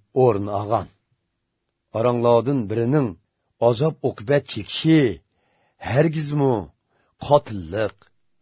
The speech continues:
o'g'rilik va yomonliklarni qilish yoki boshqalarning ishiga aralashish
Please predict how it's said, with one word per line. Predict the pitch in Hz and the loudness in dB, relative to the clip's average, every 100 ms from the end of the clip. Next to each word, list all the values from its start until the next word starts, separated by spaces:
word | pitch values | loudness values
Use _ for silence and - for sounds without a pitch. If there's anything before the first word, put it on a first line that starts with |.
| _ _ - | _ _ 2
o'g'rilik | 151 151 151 110 120 104 _ _ _ _ _ _ _ 117 | 2 4 2 2 0 0 _ _ _ _ _ _ _ 4
va | 139 | 6
yomonliklarni | 127 123 135 135 - 127 120 127 | 6 4 4 0 -2 0 0 -2
qilish | 131 139 143 - - _ _ _ | -4 0 0 -2 -10 _ _ _
yoki | 101 110 107 143 139 117 - _ - - | -2 -2 0 2 2 2 -2 _ -20 -6
boshqalarning | - 127 - 135 139 156 | 0 0 2 2 4 2
ishiga | - - 117 151 156 120 - - - - | -4 -6 4 8 8 6 -2 -14 -16 -4
aralashish | 123 131 110 98 - 165 156 | 2 4 2 -4 -4 -2 -2